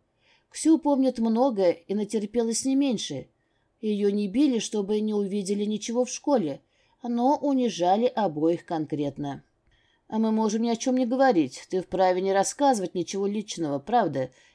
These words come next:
Кирилл улыбнулся. "Мне важнее то, что происходит сейчас, а не то, что было когда-то". "Даже не интересно, зачем я пошла танцевать?" Усмехаюсь. "Нет", пожал плечами он.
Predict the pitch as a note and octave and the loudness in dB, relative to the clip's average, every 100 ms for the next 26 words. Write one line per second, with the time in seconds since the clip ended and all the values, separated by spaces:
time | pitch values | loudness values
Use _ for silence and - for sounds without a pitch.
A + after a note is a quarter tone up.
0 | _ - F3+ E3+ E3 E3+ E3+ E3+ D#3 - | _ -2 2 4 2 0 0 -2 -4 -4
1 | D3 C#3+ - - A3+ A#3 A#3 A3 G#3+ A3 | -8 -10 -14 -6 -2 0 2 2 0 -4
2 | G#3 G3 B3 - C4+ A3 G3+ F#3 - G3 | -2 -2 -2 -2 -4 -2 -2 -2 -4 -4
3 | G3+ - G#3+ C#4 B3+ - _ _ _ _ | -4 -6 -2 2 2 0 _ _ _ _
4 | C#4+ C4 A#3 G#3 G3 A#3+ - D#4 B3 E3 | -2 0 0 -2 0 0 0 -2 0 2
5 | E3+ F3+ F#3 D#3 C#3+ C#3 C#3+ C#3+ _ _ | 2 2 -2 -2 -2 -4 -6 -10 _ _
6 | _ _ _ _ A#3 B3+ C4 A#3+ C4 B3 | _ _ _ _ 0 6 6 4 0 0
7 | C4 B3+ B3 B3+ B3 A#3+ C4 A#3+ A#3 A3+ | 2 4 4 4 2 2 0 0 0 0
8 | - A3+ A3+ A3+ B3+ C4+ F4 - - _ | 0 -2 -2 -2 0 2 0 -4 -18 _
9 | - F3 G3 F3 E3+ D3+ C#3+ - - _ | -8 -6 -4 -4 -2 -2 -4 -12 -18 _
10 | _ - F#3+ F#3+ C#4 _ _ - F3 E3+ | _ -12 -6 -4 -4 _ _ -6 -2 -2
11 | E3 - - E3+ D#3+ D3+ | -2 -4 -2 -2 -2 -6